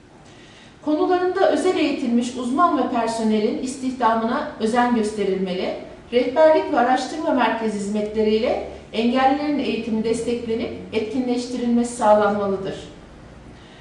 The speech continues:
İstihdam alanındaki yasaların gerekleri yerine getirilmeli,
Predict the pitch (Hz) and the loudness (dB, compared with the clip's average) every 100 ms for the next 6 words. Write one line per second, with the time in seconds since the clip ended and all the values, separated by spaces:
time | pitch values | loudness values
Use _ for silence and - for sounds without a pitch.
0 | - - - - - - 269 - 359 359 | -20 -20 -20 -20 -20 -12 -10 -8 -6 2
1 | 427 359 311 277 254 247 247 247 247 247 | 4 4 4 4 2 2 0 0 2 2
2 | 247 294 247 247 - 254 240 220 240 233 | 4 4 4 2 0 -2 2 2 2 2
3 | 214 202 190 185 185 180 240 | 0 0 -2 -2 -4 -4 -4